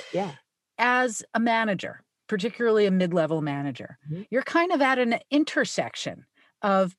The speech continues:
Speaker 2: power and privilege in some ways. And it's one thing in a group setting to figure out how to amplify somebody else, how to protect somebody else, how to reinforce someone's voice.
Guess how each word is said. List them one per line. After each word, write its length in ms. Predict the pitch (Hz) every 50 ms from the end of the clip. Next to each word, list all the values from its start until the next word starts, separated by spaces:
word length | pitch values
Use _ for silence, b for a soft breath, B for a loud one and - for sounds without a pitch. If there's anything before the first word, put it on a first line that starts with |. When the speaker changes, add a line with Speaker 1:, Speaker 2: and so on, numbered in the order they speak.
| _ _ _ _
Speaker 2:
power 340 | - 170 165 165 175 196 226
and 140 | 254 254
privilege 460 | - - 202 180 156 165 170 170 - -
in 100 | 170 170
some 260 | - - 165 151 151
ways. 380 | 147 139 139 139 151 156 - B B B B B B B B _ -
And 480 | 214 208 208 208 208 208 208 208 190 - _ _ _ _
it's 180 | 247 233 - -
one 240 | 254 277 339 403
thing 320 | 381 - 302 262 247 233 226
in 160 | 202 220 202
a 80 | 202 185
group 320 | - 190 202 202 190 -
setting 540 | - - 208 190 185 180 143 - - - - _ _ _ _ _ _ _ _ _ _ _
to 640 | - - 214 202 196 190 190 190 190 190 185 185
figure 460 | 165 - - - 247 247 202 254 233 220
out 320 | 208 202 196 196 - -
how 380 | - - - 202 196 190 190 185
to 280 | - - 196 175 175 -
amplify 560 | - 196 190 190 185 208 208 - - 185 180 185
somebody 480 | 180 - 185 180 180 175 165 180 180
else, 240 | 170 170 170 180 -
how 120 | - - 160
to 80 | 147
protect 420 | 135 - - - - - 196 190 -
somebody 400 | - 196 180 180 170 165 170 170
else, 220 | 165 165 170 -
how 100 | - -
to 80 | 151 156
reinforce 720 | 151 160 165 160 160 156 131 - - 165 170 170 - -
someone's 360 | - 175 156 156 156 151 127
voice. 480 | - 147 147 143 139 135 131 - -